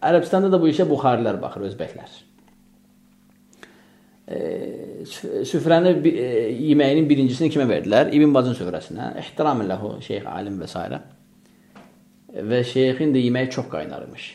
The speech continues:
Şeyx də gözləri görmür. Və baxma ki,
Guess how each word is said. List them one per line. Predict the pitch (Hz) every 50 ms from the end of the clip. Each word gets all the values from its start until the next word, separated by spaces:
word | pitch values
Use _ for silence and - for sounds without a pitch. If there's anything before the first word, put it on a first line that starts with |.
| - _ _ _ _
Şeyx | - - 147 131
də | 143 120
gözləri | 135 135 135 156 151 156 147
görmür. | 139 120 110 104 107 113 - - - _ _ _ _ _ _ _ _ _ _ _ _ _ _ _ _ _ _
Və | - - 117 113 113
baxma | 127 165 156 156 143 131 -
ki, | - 143